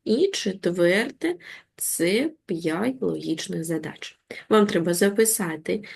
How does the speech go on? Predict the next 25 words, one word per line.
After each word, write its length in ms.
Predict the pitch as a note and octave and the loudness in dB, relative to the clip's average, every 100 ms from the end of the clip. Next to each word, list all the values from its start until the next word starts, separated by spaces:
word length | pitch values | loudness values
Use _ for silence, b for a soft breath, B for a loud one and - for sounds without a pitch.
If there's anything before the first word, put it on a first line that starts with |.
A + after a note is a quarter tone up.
| B B | B B
і 140 | - G#4+ - | 2 2 4
розподілити 920 | A#3+ A#3+ A#3 G3+ G3 F3+ D#3 D3+ - | 0 2 0 4 4 2 0 0 -4
так, 440 | - C4+ - - _ - | 2 0 0 -10 _ 2
як 220 | G3 G3 | 2 4
ви 100 | F3 | 0
будете 440 | E3+ G3 D#4+ C4 | 2 4 4 4
виконувати 920 | F3 E3 - G#3 G#3 G3+ G3 G#3 G3+ B B _ - | 0 0 4 6 6 4 0 -2 -6 B B _ 0
чотири 420 | G3+ G3 D#3+ D3+ | 2 2 0 -2
дні 440 | D3+ E3+ D4 A4 _ | -2 2 2 2 _
ці 360 | - - G3 - | -10 -4 -2 -2
завдання. 680 | G3+ D#3+ D#3 E3+ E3+ E3+ E3+ - B B B | -4 -4 -4 -2 -2 -2 -6 -8 B B B
Натисніть 540 | A3 G#3+ F3+ E3+ F3 F3+ | 2 4 4 0 -2 2
відео 320 | E3+ E3 E3 | 2 4 4
на 140 | G3+ | 4
паузу 600 | G#3 D#3+ E3 G3 G3+ G4 - - | 2 -2 -2 0 2 2 0 -2
та 180 | A#4 | 2
виконайте 640 | F4 F#3+ G#3+ G#3 D#3 D#3 D#3+ | 2 2 2 2 2 0 0
запропоноване. 1000 | E3 E3+ G3 G3+ A#3+ D4+ A4+ A#3 E3 - B B B | 0 2 0 2 2 4 2 2 -2 -8 B B B
Не 100 | A3 | 4
забуваємо, 600 | A3 G#3+ A3 B3 F4 A3+ | 6 6 4 4 2 2
що 180 | F#3+ G3 | 0 -2
пишемо 440 | G3 F#3 - E3 | -2 -4 -4 -4
охайно 580 | D#3 D#3 E3 F#3 D4 F4 | -6 -8 -4 -2 0 -2
та 160 | E4+ C#4 | -2 -4
каліграфічно. 1080 | C#4 G#4 D4 E3+ E3+ F#3 F3+ - - F#3 | 0 2 4 2 -6 -6 -6 -6 -10 -10